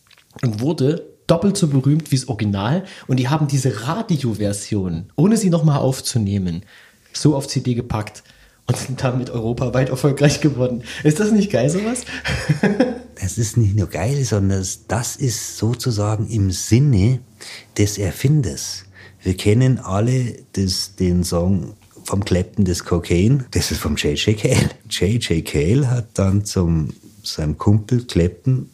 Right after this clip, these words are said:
Speaker 2: gesagt, wie der Clapton gefragt hat, ob er es machen kann. Er sagt, „Ja, feel free,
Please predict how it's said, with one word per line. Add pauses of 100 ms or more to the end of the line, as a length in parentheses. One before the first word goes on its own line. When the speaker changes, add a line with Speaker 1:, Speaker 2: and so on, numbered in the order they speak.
(160)
Speaker 2:
gesagt,
wie
der
Clapton
gefragt
hat,
ob
er
es
machen
kann. (840)
Er
sagt,
„Ja, (840)
feel
free,